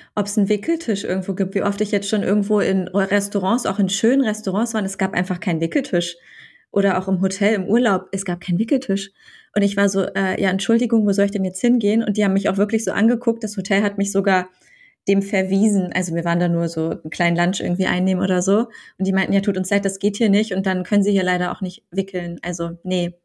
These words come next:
war auch gar keine Alternative irgendwie angedacht. Ich war so, „Okay, danke. <laughs> Dann, dann zahlen wir jetzt und müssen gehen.“ Das Komische ist ja, dass einem das in der Situation erst immer auffällt. Ich hab vorher auch nicht mitgedacht. Und wahrscheinlich geht das dem Rest der Gesellschaft auch so, weil diese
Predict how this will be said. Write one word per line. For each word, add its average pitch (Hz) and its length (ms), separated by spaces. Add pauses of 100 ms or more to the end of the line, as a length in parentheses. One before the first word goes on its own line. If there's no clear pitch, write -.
(120)
war - 120
auch 202 180
gar 262 180
keine 247 280
Alternative 185 640
irgendwie 185 600
angedacht. 196 520
Ich 196 140
war 196 120
so, 180 140 (160)
„Okay, 208 760
danke. 202 540 (380)
<laughs> 277 340
Dann, 208 320
dann 208 180
zahlen 311 260
wir 247 80
jetzt 202 240
und 233 120
müssen 208 300
gehen.“ 240 580 (480)
Das 208 180
Komische 247 340
ist 247 100
ja, 247 60
dass 208 160
einem 196 140
das 202 160
in 202 120
der 196 80
Situation 202 460
erst 190 180
immer 175 260
auffällt. 254 680 (380)
Ich - 60
hab 226 140
vorher 185 340
auch 175 200
nicht 240 180
mitgedacht. 262 640 (480)
Und 208 200
wahrscheinlich 208 360
geht 220 120
das 208 140
dem 190 140
Rest 220 220
der 226 80
Gesellschaft 202 540
auch 254 160
so, 208 180
weil 190 140
diese 185 460